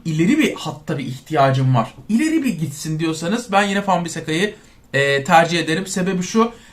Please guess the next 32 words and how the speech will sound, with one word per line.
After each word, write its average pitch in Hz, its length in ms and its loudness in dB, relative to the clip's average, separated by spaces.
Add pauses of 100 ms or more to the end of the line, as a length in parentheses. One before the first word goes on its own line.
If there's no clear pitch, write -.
e, 147 140 2
Walker 202 500 6
da 202 60 -2
çok 185 220 -4
aman 175 220 4
aman 165 200 -2
iyi 160 200 -4
bir 160 40 -2
ortacı 156 480 -2
değil. 208 240 0
En 208 140 2
azından 185 480 0 (240)
defansif 170 520 2
anlamda 175 640 2 (160)
sağlam 185 640 4
bir 160 200 -2
defansif 160 520 0
oyuncuyu 170 420 -4
da 190 80 -2
ileri 175 340 -2
çıkarabilirsiniz. 180 880 -4 (260)
E, 131 80 0
evet 170 540 2
orta 190 300 -2
kalitesi 185 500 -6
çok 190 240 -8
iyi 202 80 -4
olmayacaktır 170 560 -4
ama 180 140 -2
Walker'dan 170 640 0
da 180 80 -4
kötü 202 360 -4